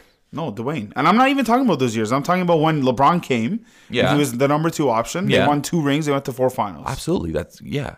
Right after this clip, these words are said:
Speaker 2: And then,
Speaker 1: Like,
Speaker 2: but
Speaker 1: it
Speaker 2: who beat that team?
Speaker 1: The Spurs.
Speaker 2: Dirk. Dirk, the
Speaker 1: Spurs,
Speaker 2: first
Speaker 1: yeah.
Speaker 2: year, beat that
Speaker 1: Yeah, the
Speaker 2: team in the
Speaker 1: first year,
Speaker 2: finals.
Speaker 1: yeah.
Speaker 2: Okay, so that's,
Speaker 1: The
Speaker 2: I mean,
Speaker 1: first
Speaker 2: what are you
Speaker 1: year.
Speaker 2: gonna
Speaker 1: I, but
Speaker 2: the
Speaker 1: again, Dwayne Wade had a crazy finals. You can actually go back and search it. Played a great series.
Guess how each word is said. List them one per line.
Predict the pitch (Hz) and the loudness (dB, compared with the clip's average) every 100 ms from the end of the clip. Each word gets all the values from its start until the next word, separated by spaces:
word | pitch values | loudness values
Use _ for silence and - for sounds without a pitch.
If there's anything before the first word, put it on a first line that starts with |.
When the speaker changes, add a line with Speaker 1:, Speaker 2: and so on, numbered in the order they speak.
| _ | _
Speaker 2:
And | 92 143 | -4 0
then, | - | 0
Speaker 1:
Like, | 123 123 - - _ | 2 0 -4 -16 _
Speaker 2:
but | - | -6
Speaker 1:
it | 117 | 0
Speaker 2:
who | 151 | 2
beat | 175 | 4
that | 160 | 4
team? | 202 180 165 - _ _ _ _ _ _ _ _ _ | 4 2 0 -4 _ _ _ _ _ _ _ _ _
Speaker 1:
The | - | -14
Spurs. | - 131 | -4 4
Speaker 2:
Dirk. | 131 107 - - _ _ _ _ _ _ _ _ _ - 92 | 6 6 2 -16 _ _ _ _ _ _ _ _ _ -12 0
Dirk, | 120 113 | 2 2
the | |
Speaker 1:
Spurs, | - 120 | 2 0
Speaker 2:
first | - | 2
Speaker 1:
yeah. | |
Speaker 2:
year, | 107 | 2
beat | 110 | 2
that | 143 | 2
Speaker 1:
Yeah, | 139 | 2
the | 120 | 2
Speaker 2:
team | |
in | 107 | 4
the | - | 4
Speaker 1:
first | 139 | 4
year, | 120 | 4
Speaker 2:
finals. | 135 | 2
Speaker 1:
yeah. | 143 | 0
Speaker 2:
Okay, | - 180 - | 0 -4 -4
so | 110 | -4
that's, | 113 127 - - _ _ _ - | 0 0 -2 -16 _ _ _ -8
Speaker 1:
The | - | -2
Speaker 2:
I | |
mean, | 143 | 0
Speaker 1:
first | 110 123 | 2 2
Speaker 2:
what | |
are | 123 | 2
you | |
Speaker 1:
year. | 117 | 2
Speaker 2:
gonna | 101 | 2
Speaker 1:
I, | 135 | 0
but | 151 160 143 | 2 2 2
Speaker 2:
the | 143 | 0
Speaker 1:
again, | 143 143 117 113 - - | 0 0 0 -4 -10 -10
Dwayne | 127 160 147 | -2 0 2
Wade | 151 | 2
had | 151 143 | 2 0
a | |
crazy | - 147 143 143 | 0 0 2 0
finals. | 139 127 131 117 | 0 0 0 -4
You | |
can | 120 | -2
actually | 127 123 120 | -2 -4 -2
go | 120 | 0
back | 107 120 | 0 -4
and | 104 | -8
search | 107 - | -10 -6
it. | 113 - _ - _ _ | -8 -8 _ -20 _ _
Played | 135 131 | 0 0
a | |
great | 101 117 139 127 | 0 -2 0 0
series. | - 117 107 113 - | -2 -2 -2 -6 -10